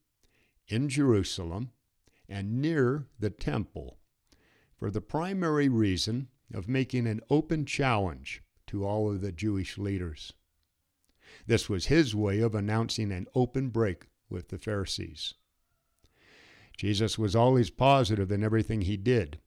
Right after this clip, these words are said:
and he started those talks that made the Pharisees notice his miracle. Josiah before the Sanhedrin.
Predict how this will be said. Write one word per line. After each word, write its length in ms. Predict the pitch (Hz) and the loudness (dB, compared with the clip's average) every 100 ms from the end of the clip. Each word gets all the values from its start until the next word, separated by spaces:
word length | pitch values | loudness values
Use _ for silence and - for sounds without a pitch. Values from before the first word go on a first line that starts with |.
| _ _ _ _ _ _ | _ _ _ _ _ _
and 140 | - 90 | -8 -6
he 80 | |
started 520 | 87 - 147 147 101 92 | -6 0 4 4 2 0
those 260 | 87 85 | -4 -4
talks 520 | - 90 110 - - - _ | -6 -4 -4 -6 -10 -10 _
that 160 | 104 104 | -8 -4
made 280 | 107 107 104 | -2 -2 -4
the 80 | |
Pharisees 760 | - 127 123 110 95 80 78 - _ _ 95 | -4 0 0 0 -6 -10 -10 -12 _ _ -6
notice 360 | 92 90 85 | -4 -2 -4
his 180 | 98 85 | -6 -6
miracle. 560 | 101 92 82 - 78 - - _ _ _ _ _ _ _ _ _ _ _ _ _ _ _ _ _ _ _ _ _ _ _ _ _ _ _ _ _ _ _ _ _ _ _ _ - _ _ | -6 -4 -6 -8 -14 -16 -20 _ _ _ _ _ _ _ _ _ _ _ _ _ _ _ _ _ _ _ _ _ _ _ _ _ _ _ _ _ _ _ _ _ _ _ _ -20 _ _
Josiah 680 | 139 139 - 143 143 107 80 _ _ _ _ - | -2 -2 0 2 2 0 -2 _ _ _ _ -6
before 520 | 110 107 - 120 113 | -2 0 2 4 4
the 340 | 101 98 90 85 | 2 0 -2 -4
Sanhedrin. 960 | - 110 95 85 - 107 95 82 69 | -4 -4 -4 -4 -4 -4 -4 -10 -10